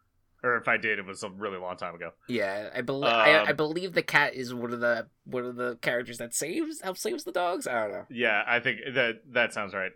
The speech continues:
Speaker 1: Anyway, um, uh, Sergeant Tibbs is going to be, uh, freaked out by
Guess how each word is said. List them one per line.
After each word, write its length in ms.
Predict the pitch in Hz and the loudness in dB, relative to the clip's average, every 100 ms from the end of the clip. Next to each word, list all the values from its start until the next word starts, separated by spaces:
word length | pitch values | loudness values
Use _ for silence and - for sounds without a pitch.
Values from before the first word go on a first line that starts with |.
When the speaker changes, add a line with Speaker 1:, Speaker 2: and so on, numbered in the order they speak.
| - | -8
Speaker 1:
Anyway, 280 | 101 92 90 - _ _ _ _ 117 | -6 -4 -4 -8 _ _ _ _ -2
um, 520 | 107 101 95 90 87 _ _ _ _ _ _ - - _ _ _ _ _ _ _ _ - - _ | 0 2 0 -4 -10 _ _ _ _ _ _ -20 -20 _ _ _ _ _ _ _ _ -20 -20 _
uh, 840 | 110 98 95 92 92 92 95 92 113 - _ _ _ _ _ _ - | -4 -2 -4 -4 -4 -4 -2 -4 -6 -10 _ _ _ _ _ _ -12
Sergeant 420 | - 147 131 123 | -2 2 2 0
Tibbs 280 | 131 120 98 | -2 -2 -2
is 100 | 104 | -10
going 280 | 127 110 104 | -4 -4 -4
to 120 | 113 | -8
be, 400 | 104 104 104 101 - | -6 -4 -4 -6 -4
uh, 240 | 107 95 92 | -2 0 -2
freaked 520 | - - 131 120 - | -8 -10 -8 -8 -2
out 340 | 120 104 101 - _ _ _ _ _ _ _ _ 92 | 2 2 0 -8 _ _ _ _ _ _ _ _ -4
by 540 | 110 104 95 92 90 | 2 4 4 2 0